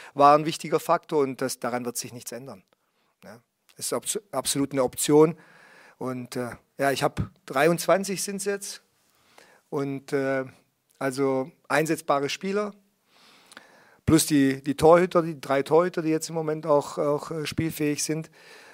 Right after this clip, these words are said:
Und wir haben morgen nochmal das Training und dann, äh, wird es natürlich auch ein paar Hart-, Härtefälle geben, ja? Schon, schon im, im Kader, aber ich bin echt, äh, ja, froh darüber, dass ich, dass ich jetzt mal so <laughs> in so einer Lage bin und dass ich, äh,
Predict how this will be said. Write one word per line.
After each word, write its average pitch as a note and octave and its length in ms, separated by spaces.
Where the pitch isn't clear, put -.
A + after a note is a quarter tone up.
Und C3+ 440
wir C#3+ 80
haben C#3+ 80
morgen C#3+ 220
nochmal C#3 260
das C3 180
Training D3+ 360
und C3+ 100
dann, C3+ 220
äh, D3+ 200
wird D3 120
es D3+ 100
natürlich D#3 240
auch D3 60
ein C#3+ 60
paar C3+ 200
Hart-, E3+ 140
Härtefälle D3 500
geben, F2+ 240
ja? C#3+ 200
Schon, B2+ 460
schon C3+ 260
im, D#3 200
im D3+ 160
Kader, E3+ 300
aber C3+ 240
ich - 140
bin E3 120
echt, F#3 360
äh, D#3+ 400
ja, C#3 180
froh D#3+ 240
darüber, C3+ 360
dass C3 180
ich, - 320
dass C#3 200
ich C3+ 100
jetzt C#3 180
mal C#3+ 160
so C#3 120
<laughs> D#3+ 120
in A3 60
so F#3 140
einer F#3 120
Lage D3 320
bin E3+ 200
und D3+ 100
dass C#3+ 160
ich, D#3 240
äh, C#3 220